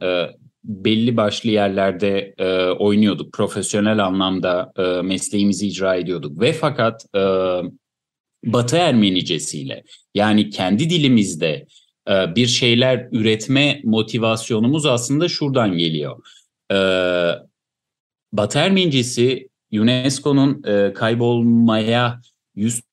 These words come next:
tutmuş diller listesinde yer alıyor ve gerçekten de bizim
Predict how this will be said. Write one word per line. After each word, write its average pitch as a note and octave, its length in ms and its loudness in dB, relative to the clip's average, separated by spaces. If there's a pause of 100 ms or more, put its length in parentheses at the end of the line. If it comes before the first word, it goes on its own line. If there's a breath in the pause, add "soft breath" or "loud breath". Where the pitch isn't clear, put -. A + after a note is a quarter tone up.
tutmuş A#2 460 -2
diller G#2+ 500 0 (140)
listesinde A2+ 560 0
yer C#3 180 2
alıyor E2 340 -2
ve G#2+ 280 2
gerçekten C3 800 -2
de F#2 220 -4
bizim A2+ 500 -2